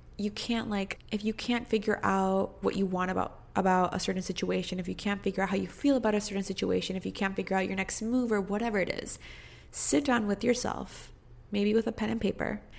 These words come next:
and ask your future self what she would want, or he, or whichever pronoun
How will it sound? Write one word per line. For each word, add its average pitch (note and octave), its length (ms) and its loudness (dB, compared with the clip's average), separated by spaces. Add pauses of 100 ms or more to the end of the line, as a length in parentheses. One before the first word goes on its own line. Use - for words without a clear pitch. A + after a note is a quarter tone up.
(180)
and G#3 140 0 (100)
ask G#3 280 4
your C#4+ 120 6
future G#3+ 400 4
self F#3 680 -2 (600)
what G3+ 400 2
she - 160 2
would A#3+ 120 2
want, D#4+ 300 0 (220)
or A3+ 140 6
he, A#3+ 360 -4 (180)
or G#3 360 2 (100)
whichever G#3+ 420 0
pronoun F#3+ 640 -2